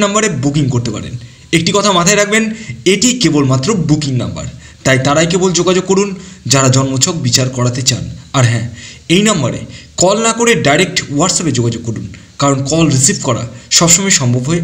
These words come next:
ওঠে না। তাহলে আসুন, এই পঞ্চগ্রহী মহাসংযোগের ফলে কোন সেই সাত অতীব সৌভাগ্যশালী রাশি, তা জেনে নেওয়া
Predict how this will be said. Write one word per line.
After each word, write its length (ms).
ওঠে 200
না। 120
তাহলে 220
আসুন, 260
এই 120
পঞ্চগ্রহী 680
মহাসংযোগের 760
ফলে 200
কোন 240
সেই 240
সাত 280
অতীব 320
সৌভাগ্যশালী 800
রাশি, 400
তা 120
জেনে 260
নেওয়া 200